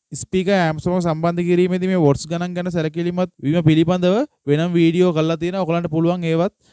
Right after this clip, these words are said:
අ, බලන්න. ඒවෙන් බලලා ඒ දැනුමත් ඔයගලන්ට ලබා ගන්න පුළුවන්. ඉතින් ඇත්තටම ඒ විදිහට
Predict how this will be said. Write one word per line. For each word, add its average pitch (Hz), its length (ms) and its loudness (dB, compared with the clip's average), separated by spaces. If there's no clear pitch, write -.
අ, 139 180 -2
බලන්න. 151 340 0
ඒවෙන් 170 260 -2
බලලා 165 320 2
ඒ 147 200 0
දැනුමත් 160 360 -2
ඔයගලන්ට 156 240 0
ලබා 143 240 2
ගන්න 160 240 -4
පුළුවන්. 160 320 2
ඉතින් 180 220 2
ඇත්තටම 202 320 2
ඒ 151 200 2
විදිහට 190 320 2